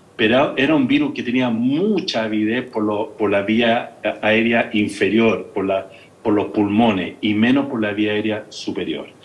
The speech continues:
Y después está toda la gama entre medio de posibilidades variantes que puedan surgir. Así es que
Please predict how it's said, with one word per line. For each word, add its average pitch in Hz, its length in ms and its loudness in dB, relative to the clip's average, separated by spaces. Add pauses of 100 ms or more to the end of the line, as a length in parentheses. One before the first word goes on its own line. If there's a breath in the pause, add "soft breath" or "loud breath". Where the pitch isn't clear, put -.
(220 loud breath)
Y - 80 4
después 214 220 4
está 214 160 2
toda 208 160 4
la 208 100 2
gama 196 260 -2
entre 190 220 -2
medio 160 400 2
de 131 140 -2
posibilidades 139 580 -2
variantes 135 420 -2
que 120 80 -8
puedan 120 240 -2
surgir. - 460 -10 (100)
Así - 220 -2
es 156 60 2
que 160 300 0